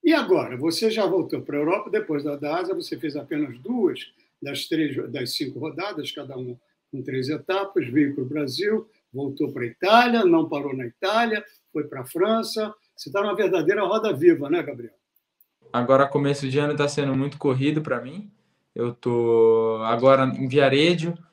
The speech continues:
Speaker 2: tá tendo a Fórmula Medicine aqui, que eu tô fazendo treinamento físico pra preparar a temporada. É, mas eu tava na França semana passada, fazendo simulador na equipe.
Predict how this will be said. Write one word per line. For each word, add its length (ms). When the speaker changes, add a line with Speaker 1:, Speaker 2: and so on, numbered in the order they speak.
Speaker 2:
tá 100
tendo 220
a 40
Fórmula 380
Medicine 420
aqui, 220
que 60
eu 80
tô 100
fazendo 300
treinamento 520
físico 560
pra 300
preparar 460
a 20
temporada. 720
É, 720
mas 260
eu 80
tava 220
na 100
França 400
semana 320
passada, 760
fazendo 340
simulador 440
na 80
equipe. 600